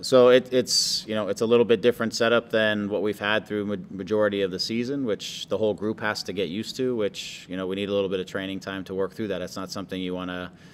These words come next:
you wanna spend a lot of time working through on the, on a match day. And so,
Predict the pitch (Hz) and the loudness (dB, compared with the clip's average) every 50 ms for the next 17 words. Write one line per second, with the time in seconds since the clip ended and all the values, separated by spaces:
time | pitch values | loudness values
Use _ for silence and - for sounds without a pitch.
0 | - - - - - - - - 92 98 98 98 95 - - - 101 95 95 92 | -20 -20 -20 -20 -20 -20 -10 -4 -2 0 0 0 -2 -4 -4 -4 -2 0 0 0
1 | 95 95 92 - 104 98 92 92 95 98 92 - 98 92 90 - 95 95 92 90 | 0 0 -2 -4 -4 -4 -2 -2 0 -2 -2 -2 -6 -8 -8 -6 -6 -4 -4 -4
2 | 90 90 90 90 90 87 87 87 - - 90 90 90 92 98 98 95 95 - - | -4 -4 -4 -4 -4 -4 -4 -6 -6 -8 -8 -6 -6 -4 -2 -4 -4 -4 -8 -10
3 | - - 92 85 85 85 - - 95 92 87 - - 101 101 98 95 95 | -8 -6 -6 -4 -4 -6 -8 -10 -12 -10 -8 -4 -2 0 2 2 2 0